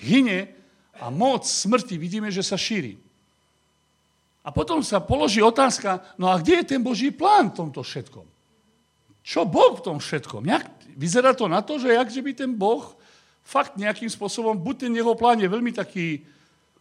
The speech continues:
mini, mini, alebo čo sa tu deje? Boh je ten, ktorý má posledné slovo. Není to diabol.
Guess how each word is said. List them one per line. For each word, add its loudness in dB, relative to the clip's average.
mini, 0
mini, 2
alebo -6
čo -6
sa -4
tu -8
deje? -10
Boh 6
je 4
ten, -2
ktorý -6
má -2
posledné -10
slovo. -12
Není 2
to -2
diabol. -8